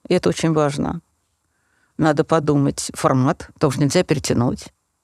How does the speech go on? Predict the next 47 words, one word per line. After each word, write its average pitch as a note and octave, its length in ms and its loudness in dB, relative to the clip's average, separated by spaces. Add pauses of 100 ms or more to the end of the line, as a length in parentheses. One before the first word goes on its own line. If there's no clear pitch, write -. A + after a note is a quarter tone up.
(240)
Нельзя D3 240 2
говорить C#3+ 280 0
долго, C#3+ 320 2
люди, C#3 280 2
люди C3+ 300 0
не - 60 2
готовы, B2+ 360 0
например, - 420 -2
они, C3 300 0
они C3+ 180 2
всегда G2 220 2
любят - 220 -4
коротко. - 340 -2
Кстати, - 280 0
люди C3+ 160 2
всегда - 200 0
любят - 180 -2
коротко. - 440 -2 (600)
И - 80 0
надо A#3 200 4
чувствовать A#3 340 -2
момент, F#3 520 0 (220)
тот G3 200 2
ли E3+ 80 4
это D#3+ 140 2
момент, D#3 340 2
когда D#3+ 220 0
тебе D#3 180 0
надо D#3 200 2
открыть - 340 -4
рот. C2 300 -4 (840)
Вот - 180 2
и A#3 40 0
все. F3+ 340 0 (460)
То D#3 80 2
есть D#3+ 160 2
у D#3+ 40 2
меня G#3 120 4
есть C4 120 0
формула F#3+ 440 2
коммуникации, E3 600 0
которая - 380 -2
годится E3+ 360 0
на D#3 100 0
все - 140 -4
случаи - 300 -4
жизни. - 440 -4